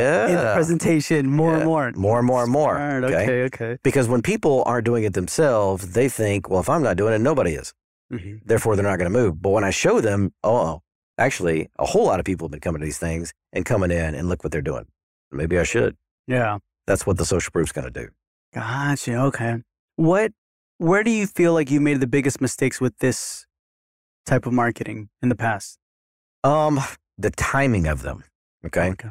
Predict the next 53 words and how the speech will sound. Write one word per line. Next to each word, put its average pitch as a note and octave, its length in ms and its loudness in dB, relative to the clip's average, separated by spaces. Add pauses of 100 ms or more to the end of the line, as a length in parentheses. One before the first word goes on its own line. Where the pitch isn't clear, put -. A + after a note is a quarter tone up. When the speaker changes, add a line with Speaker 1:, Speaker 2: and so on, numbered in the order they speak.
(160)
Speaker 2:
is F#2 180 -2
really G2+ 220 2
key D#2 480 -4
because F#2 720 -2 (180)
a G2 80 0
lot A2+ 180 2
of B2+ 60 -4
the A2 60 -6
seniors F2 800 -2 (600)
eat B2 300 2
at F#2+ 120 2
a F2 40 0
different D#2+ 320 -2
time. C#2 260 -2
So F#2+ 120 0
you, F#2+ 180 2 (280)
is G#2 120 2
this A2 200 2
a, F2+ 240 2 (240)
initially B2+ 340 2
I G#2 60 0
thought G#2 180 0
I'm G#2+ 60 -2
gonna G#2 100 0
do G2 140 0
an F2 140 -2
after G2 280 0
dinner G2 220 0
thing, F#2+ 400 -2 (260)
but F#2 120 0
by G2+ 180 4
then, G#2 380 0
you A#2 100 -2
know, G2 100 0
they C#3+ 120 0
only A#2 140 2
stay G2+ 180 2
up F#2+ 80 0
so F2+ 140 0
late, D#2 280 -4
right? E2+ 260 -2
If F#2 140 -2
it's B2 140 2
anything A#2 300 2
after F#2 240 -2
six - 260 -6
o'clock, F#2 300 0
they F2+ 100 0
don't F2 100 4
wanna D2+ 100 -2
mess D2 180 -4
with C#2+ 120 -8
it. - 80 -16